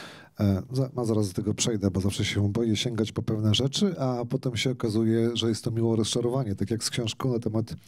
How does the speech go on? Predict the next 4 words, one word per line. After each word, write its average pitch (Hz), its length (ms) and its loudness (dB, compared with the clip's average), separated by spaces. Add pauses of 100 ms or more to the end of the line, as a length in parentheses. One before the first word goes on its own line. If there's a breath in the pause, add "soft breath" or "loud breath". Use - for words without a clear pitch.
(480 loud breath)
e, 110 180 2
Stanisława 113 600 0
Wyspiańskiego, 127 960 0 (180)
e, 98 320 6